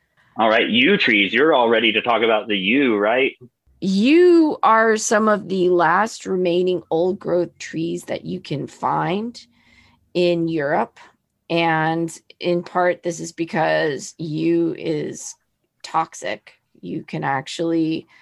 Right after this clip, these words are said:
Speaker 2: their scientific name is actually taxica, which means t-, toxin. And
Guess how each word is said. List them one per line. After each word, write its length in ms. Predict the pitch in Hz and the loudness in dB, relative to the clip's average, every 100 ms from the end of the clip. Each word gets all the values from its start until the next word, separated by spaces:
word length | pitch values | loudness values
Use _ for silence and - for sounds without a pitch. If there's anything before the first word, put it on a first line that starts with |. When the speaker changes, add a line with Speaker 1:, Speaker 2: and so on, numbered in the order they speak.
| - - _ _ _ _ _ - | -20 -20 _ _ _ _ _ -12
Speaker 2:
their 200 | 190 180 | -2 -2
scientific 440 | 175 180 196 180 160 | 0 -2 -2 -4 -4
name 240 | 165 165 | -4 -2
is 120 | 151 | -2
actually 840 | 147 147 - 175 151 143 131 - - | -4 -4 -6 -4 -4 -4 -6 -10 -12
taxica, 600 | - 165 156 135 135 127 | -6 -4 -4 -10 -8 -6
which 220 | 123 - | -6 -8
means 260 | 147 139 - | -6 -6 -10
t-, 80 | - | -16
toxin. 680 | - 175 160 - 127 113 151 - - - | -6 -2 -2 -2 -8 -8 -10 -12 -12 -6
And 440 | 165 175 165 156 | -2 0 0 -4